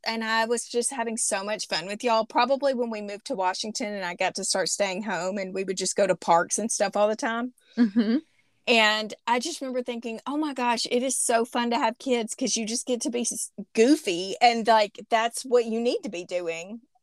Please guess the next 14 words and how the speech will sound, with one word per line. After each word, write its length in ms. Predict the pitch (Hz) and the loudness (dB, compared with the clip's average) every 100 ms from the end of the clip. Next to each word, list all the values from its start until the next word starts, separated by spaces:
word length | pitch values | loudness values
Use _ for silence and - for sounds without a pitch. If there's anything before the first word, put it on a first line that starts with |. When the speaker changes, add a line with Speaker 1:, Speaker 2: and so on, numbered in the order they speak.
| 226 | 2
Speaker 1:
And 240 | 240 233 | 4 2
Speaker 2:
Mm-hmm. 120 | 220 240 - _ _ | 0 -2 -4 _ _
Speaker 1:
like, 240 | 233 247 240 | 2 2 4
that's 260 | 247 247 | 2 4
what 180 | 294 277 | 0 -2
comes 280 | 370 359 - | -2 -4 -4
naturally 560 | 330 403 - 359 208 233 | -4 -6 -6 -6 -4 -4
to 120 | - | -4
me. 280 | 214 - - | 0 2 2
<laughs> 40 | - | -2
So 240 | - 277 427 302 - 466 - 880 - | 2 6 6 6 4 2 2 -4 -6
it's 240 | 523 - | -4 0
like 160 | 466 392 | 2 4
I 120 | 494 | 2